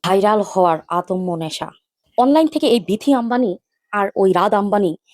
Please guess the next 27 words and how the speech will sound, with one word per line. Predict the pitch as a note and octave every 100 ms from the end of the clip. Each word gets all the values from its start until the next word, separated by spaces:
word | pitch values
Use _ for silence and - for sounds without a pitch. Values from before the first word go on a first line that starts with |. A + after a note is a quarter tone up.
| _ _ _ _ _ _ -
যা | A#3 C4
ইনকাম | C4+ D#4 E4
করেছে, | D4 G#3+ -
লাইফে | F3+ G3 A3 A3+ F#3 _ _ _ _
ওদের | G3 G#3
সবকিছুই | - G3 - G3+ G3
সেট | - F3+
করেছে, | F3 F#3
বাড়ি, | D#3+ F#3 F#3+ G3+ F#3+
গাড়ি, | F#3+ F#3+ - -
স-, | - -
লাইফের | F#3 F#3+ G3+ G#3 -
সব | G3+ G3+ _
সেট | - G3+ G3+
করার | G3+ G3+ G3 -
পরেও | F#3+ G3+ E3 _ _ _ _ _ -
তাদের | F#3 G3+ F3+ - _ _ -
নেশা | G3 G3+ G3+
কমেনি। | G3 F3+ - - F3+ _ _ _ _ _ _ _ _ _ _ -
টিপের | C#4+ D#4 D4+
জন্য, | A#3+ G#3
যে | F3+ A3+
সাজেক | - G#3 A3+ A3
টিপের | G#3+ A3 G#3+ G#3+
জন্য | G3+ G#3 G#3+ A3+ _ _ -
শাওনকে | G3 A3 A3 G#3
হারাইলো, | F#3+ F#3+ F#3 E3